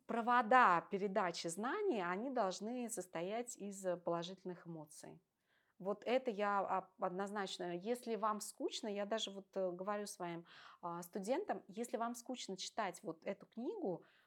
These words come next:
окей, это окей, если вам, да, не, нам же не все люди нравятся. И если нам не нравится человек, мы что говорим? «Ну,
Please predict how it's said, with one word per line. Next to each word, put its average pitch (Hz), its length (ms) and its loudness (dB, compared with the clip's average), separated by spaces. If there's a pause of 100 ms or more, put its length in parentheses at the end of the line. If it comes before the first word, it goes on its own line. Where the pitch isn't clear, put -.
(180)
окей, 220 800 0
это 226 300 -2
окей, 302 400 -2
если 226 260 -4
вам, 202 320 2
да, 240 160 2
не, 226 160 0
нам 226 240 2
же 196 120 -4
не 214 100 -4
все 349 200 0
люди 226 320 0
нравятся. 160 680 -6 (480)
И 208 360 0
если 247 380 2
нам 240 160 2
не 240 80 -2
нравится 240 340 2
человек, 392 280 2
мы 254 120 -2
что 233 200 -2
говорим? 190 240 4
«Ну, 359 240 4